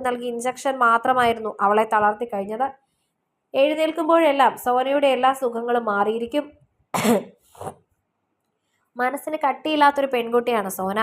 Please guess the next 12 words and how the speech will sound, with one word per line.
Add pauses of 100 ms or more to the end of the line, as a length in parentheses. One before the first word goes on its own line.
(140)
അതൊരു
സൈക്കാട്രിസ്റ്റായ
പൂജയ്ക്ക്
മനസ്സിലാക്കാൻ
എളുപ്പമായിരുന്നു. (460)
ക്രിസ്റ്റിയെ
ചോദ്യം
ചെയ്തപ്പോൾ
അഭയ്
പരിചയപ്പെടുത്തി
കൊടുക്കേണ്ടി
വന്നു.